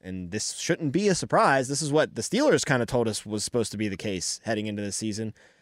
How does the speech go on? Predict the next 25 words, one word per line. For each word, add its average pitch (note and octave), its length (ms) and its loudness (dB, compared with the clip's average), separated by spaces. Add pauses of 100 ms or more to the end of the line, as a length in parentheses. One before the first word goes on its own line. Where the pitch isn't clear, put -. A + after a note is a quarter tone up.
(200)
The C#3 140 6
engine F3+ 300 4
of C3 140 2
it A#2+ 60 2
all A#2 280 6
i-, A2+ 40 2
is A#2 280 0
Najee. A#2+ 640 0
I-, G#2 40 -4
if A2 300 -2
he's F3 240 -2
going, C3 600 2
we B2 260 -2
can C3+ 200 -2
really C3+ 380 2
do B2+ 420 2 (300)
some A#2+ 180 -4
positive A#2+ 560 0
things A#2+ 460 -4
as A2 240 -6
an A2 80 -6
offense G#2+ 440 -4
as G2 140 -4
a F2 80 -6
whole. A#2 440 2